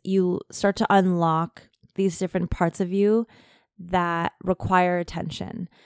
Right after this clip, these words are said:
that require healing, that require some love. And you can also, as you progress through that, you can also see it in your own friends and in your own family. And then you become,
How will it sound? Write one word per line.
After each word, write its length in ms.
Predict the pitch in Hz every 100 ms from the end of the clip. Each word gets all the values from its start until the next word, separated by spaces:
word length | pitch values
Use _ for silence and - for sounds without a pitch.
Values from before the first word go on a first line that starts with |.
| _ -
that 160 | 180
require 520 | 180 - - 196 190 190
healing, 640 | - 170 160 165 - 185 - _ _
that 140 | -
require 500 | - 185 - 233 240
some 220 | 233 - 202
love. 520 | 180 156 - - _ _ _ _ _
And 680 | 185 180 180 175 175 - - _ _ _ _ _ _ -
you 160 | 190 196
can 220 | 220 208
also, 760 | - 196 208 - 190 170 165 175 -
as 240 | 180 175
you 80 | 170
progress 480 | - 175 190 190 -
through 120 | 170
that, 280 | 160 160 -
you 80 | 185
can 160 | 185 -
also 320 | 185 196 202
see 280 | 185 185 170
it 100 | -
in 140 | 180
your 140 | 175 -
own 220 | 175 175
friends 400 | - 165 165 165
and 100 | 170
in 140 | 165
your 140 | 165 160
own 100 | 160
family. 500 | 170 160 127 - - - -
And 160 | - 185
then 100 | 226
you 80 | 294
become, 560 | 233 - 208 196 190